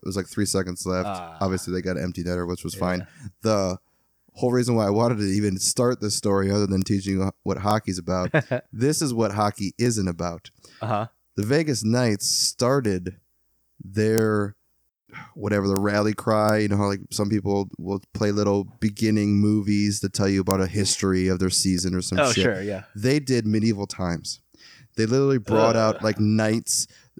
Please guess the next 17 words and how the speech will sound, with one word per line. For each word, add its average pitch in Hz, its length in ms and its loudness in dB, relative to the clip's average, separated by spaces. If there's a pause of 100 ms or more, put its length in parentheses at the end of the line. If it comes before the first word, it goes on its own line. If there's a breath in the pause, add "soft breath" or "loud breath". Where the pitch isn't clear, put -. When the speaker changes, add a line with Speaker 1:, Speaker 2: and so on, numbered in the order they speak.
Speaker 1:
Uh, 107 140 2
they 107 80 2
had 117 140 2
a 95 40 -4
castle. 117 880 0 (200 loud breath)
They 117 80 2
had, 117 80 0
like, 117 120 0
a 104 140 0
fight 120 560 -2
go 120 260 2
on. 113 420 2
Speaker 2:
Nah. 120 60 -4
Speaker 1:
Uh, 107 680 -6
and 123 100 2
it 113 100 -2 (140)
was 113 160 -2